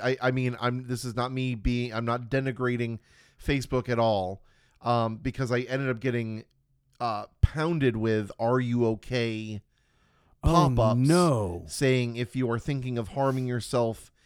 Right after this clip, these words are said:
Speaker 1: here's a phone number to call."
Speaker 2: Oh.
Speaker 1: Um, you know, it gets better and a
Speaker 2: Are
Speaker 1: bunch
Speaker 2: you
Speaker 1: of
Speaker 2: saying this
Speaker 1: different
Speaker 2: isn't from people the algorithm caught you?
Speaker 1: Well, uh, yeah. So, yeah,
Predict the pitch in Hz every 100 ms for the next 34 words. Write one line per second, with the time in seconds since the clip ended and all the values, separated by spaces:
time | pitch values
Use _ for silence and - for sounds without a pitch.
0 | _ _ - 120 113 110 127 123 120 113
1 | 110 - 117 107 101 98 98 87 71 67
2 | - - 113 104 101 101 123 123 107 107
3 | 107 131 120 107 110 113 110 104 104 _
4 | - 117 113 107 - 151 156 156 180 175
5 | 147 156 - 143 143 - 123 135 117 117
6 | 117 120 110 101 90 87 92 65 69 -
7 | - 160 160 151 151 139 123 107 156 -
8 | 147 139 135 110